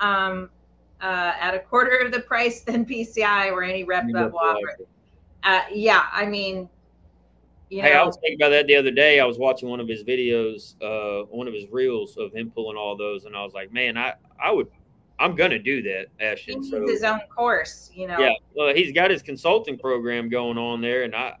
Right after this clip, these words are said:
Speaker 2: I'm gonna do that. Not because I'm gonna mass produce those boxes and stuff like he does. That, that I have no interest in doing anything
Speaker 1: Yeah,
Speaker 2: like
Speaker 1: but you
Speaker 2: that.
Speaker 1: know,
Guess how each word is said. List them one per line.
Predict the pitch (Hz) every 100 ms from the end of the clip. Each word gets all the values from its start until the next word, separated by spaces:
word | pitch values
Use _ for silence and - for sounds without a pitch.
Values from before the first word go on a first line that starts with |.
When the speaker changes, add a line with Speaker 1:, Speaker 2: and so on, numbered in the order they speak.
| 113
Speaker 2:
I'm | 202
gonna | 226 120
do | 107 113
that. | 107 120 - _ _ _ -
Not | 160 170
because | 151 165 147
I'm | 143 170
gonna | 143
mass | 123 143 147
produce | - 127 135 131
those | - 123 110
boxes | 120 135 - 131 117
and | 113
stuff | - 123
like | 117 104
he | 131 170
does. | 113 110 107
That, | 117 139 - _ _ _ -
that | 123 127 _ -
I | 113
have | 123 113
no | 117 113
interest | 127 - 127 113
in | 101
doing | 131 170
anything | 117 107
Speaker 1:
Yeah, | 302
Speaker 2:
like | 285
Speaker 1:
but | 294 -
you | 330
Speaker 2:
that. | 320
Speaker 1:
know, | 294 277